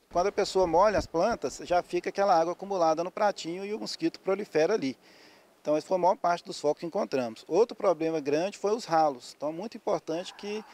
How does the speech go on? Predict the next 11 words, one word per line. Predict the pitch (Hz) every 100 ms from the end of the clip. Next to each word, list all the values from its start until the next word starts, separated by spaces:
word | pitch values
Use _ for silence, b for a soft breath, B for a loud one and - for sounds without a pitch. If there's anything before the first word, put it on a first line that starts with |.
| b -
seja | 170 185
feito | - 180 190
o | 170
telamento | - 160 151 123 135 185 220 180
e |
jogar | 156 147 147
uma | 175
água | 143 147
fervente | 147 180 131 139 -
nesses | 160 - 214
ralos. | 147 131 120 -